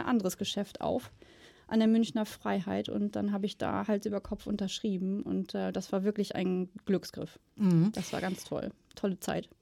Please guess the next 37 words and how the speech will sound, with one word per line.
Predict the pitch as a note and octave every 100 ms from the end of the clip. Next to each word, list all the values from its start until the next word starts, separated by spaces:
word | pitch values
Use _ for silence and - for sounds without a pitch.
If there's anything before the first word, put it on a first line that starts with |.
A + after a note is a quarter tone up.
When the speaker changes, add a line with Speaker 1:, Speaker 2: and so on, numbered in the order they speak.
| _ _ -
Speaker 2:
Ich | F#3+
denke | - G#3+ A#3+
mir | G#3+
ja, | G3+ F#3+
dass | F#3+ -
du | F#3+
auch | F#3+
in | F3+
einer |
Stadt | F3+ G#3 A3
wie | G3+
München | F#3 A3 A3+ G#3+ F#3+
viel | - A#3 A#3+ A3+
eher | A3 A3+ G3+ F#3+ E3+
das | G3 -
Klientel | - F#3+ F3+ F3 A3+ B3 A#3 G3+ F3+ F3+
findest, | - - A3 G3+ G3 F3+ E3 - - -
die | G3+ F#3+ F#3+ F3 F3 F3+
sowas | E3 G3+ F#3+ F3 - - - - _ _ _ _ _ - - - - - - G3
lockerer | G3+ A#3 G3+ G3+
vielleicht | - G3 F#3+ -
bezahlen | G3 F#3+ F#3+ F#3+
können | F3+ F#3 E3
als | C#3+ -
hier | F#3+ F#3
in | E3 E3+
Ostfriesland? | D#3+ - - E3 E3 B3 F4 F#4+ - - -
Oder | G#3
vertue | B3 A#3 G3+
ich | E3+
mich | F3 D#3+
da? | F3 D#3 D#3+
Speaker 1:
Mm, | - C4 C#4+ C#4 C#4 C4+ -
du | A3+
vertust | B3 A#3 A3 -
dich. | D#3 - - -
Speaker 2:
Okay. | A4+ A#4 G#4 - B3+